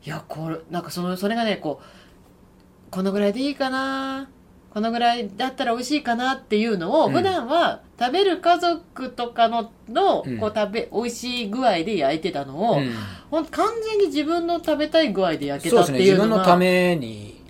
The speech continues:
Speaker 2: 焼くんですもん。
Speaker 1: そう、そう。
Speaker 2: うん。
Speaker 1: で、け-、で、結果、ビール二杯と、
Speaker 2: うん。うん。
Speaker 1: 焼き-、一人焼肉して五千円ぐらいで済んだ、なわけですよ。で、
Speaker 2: うん。
Speaker 1: 一食五千円って高いなとは思うんだけど、
Speaker 2: うん。
Speaker 1: でもみんなで例えば居酒屋行ってたら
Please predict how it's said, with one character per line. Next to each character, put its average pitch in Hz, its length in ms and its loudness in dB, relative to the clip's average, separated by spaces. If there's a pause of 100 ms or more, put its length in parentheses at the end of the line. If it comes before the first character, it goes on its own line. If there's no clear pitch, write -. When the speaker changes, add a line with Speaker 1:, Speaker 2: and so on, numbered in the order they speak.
(180)
Speaker 2:
焼 147 160 2
く 139 80 2
ん - 20 0
で 104 80 -4
す - 140 -12
も 98 60 -16
ん。 - 40 -16
Speaker 1:
そ - 40 -14 (100)
う、 - 20 -4
そ 151 220 -6 (760)
う。 - 20 -18
Speaker 2:
う - 40 -10
ん。 - 20 -4
Speaker 1:
で、 403 200 2
け-、 277 260 -4 (720)
で、 392 140 4
結 262 360 -4
果、 381 180 4
ビ 302 200 4
ー 247 60 -2
ル 220 60 -2
二 220 140 -2
杯 190 260 -2
と、 277 320 -4
Speaker 2:
う - 20 -2
ん。 - 40 0
う - 40 0
ん。 110 240 -6
Speaker 1:
焼 185 240 -6
き-、 - 20 -12
一 - 60 -14 (140)
人 196 100 0
焼 190 200 -2
肉 147 220 -8
し - 80 -14
て 214 120 -2
五 156 120 -6
千 285 200 0
円 320 100 2
ぐ 320 80 0
ら 202 80 4
い 135 40 -2
で 135 60 -8
済 165 140 -8
ん 156 60 -6 (260)
だ、 147 120 0 (140)
な 160 80 0
わ 160 80 0
け 151 120 -6
で - 40 -8
す - 40 -12
よ。 117 80 -10 (140)
で、 349 120 4
Speaker 2:
う 320 60 4
ん。 - 20 0
Speaker 1:
一 - 40 -2
食 466 380 -2
五 427 140 0
千 427 140 -4
円 427 100 -2
っ 403 40 -2
て 403 60 -2
高 - 320 4
い 294 80 2
な 262 160 2
と - 120 2
は 147 60 4
思 247 300 2
う - 20 0
ん 185 120 -2
だ 135 80 -4
け 127 200 -6
ど、 196 60 2
Speaker 2:
う 285 260 6 (220)
ん。 - 40 -8 (200)
Speaker 1:
で 294 100 0
も 247 60 2
み 269 180 0
ん 480 120 -2
な 508 100 -4
で 415 80 0
例 226 240 0
え 214 40 0
ば 165 100 0
居 147 40 -2
酒 208 200 0
屋 226 100 2
行 208 100 2
っ - 40 -8
て - 80 -4
た 139 120 0
ら 147 360 2